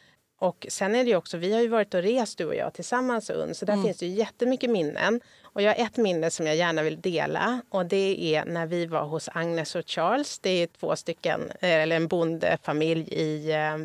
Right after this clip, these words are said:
Speaker 1: Tanzania.
Speaker 2: Och det ska jag säga också, den, just Agnes och Charles har också vi läsarna fått läsa om.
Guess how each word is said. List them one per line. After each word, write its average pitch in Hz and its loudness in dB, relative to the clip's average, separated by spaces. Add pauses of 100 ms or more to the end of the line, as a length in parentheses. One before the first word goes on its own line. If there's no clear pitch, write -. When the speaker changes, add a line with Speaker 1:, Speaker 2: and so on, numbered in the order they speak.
(140)
Speaker 1:
Tanzania. 156 -4
Speaker 2:
Och 196 0
det 202 4
ska - -4
jag 226 0
säga 196 2
också, 190 -4
den, 208 2
just 220 -4
Agnes 208 -2
och 202 -2
Charles 196 -2
har 185 -2
också 185 -4
vi 208 -4
läsarna 220 0
fått - -10 (120)
läsa 180 -2
om. 190 -8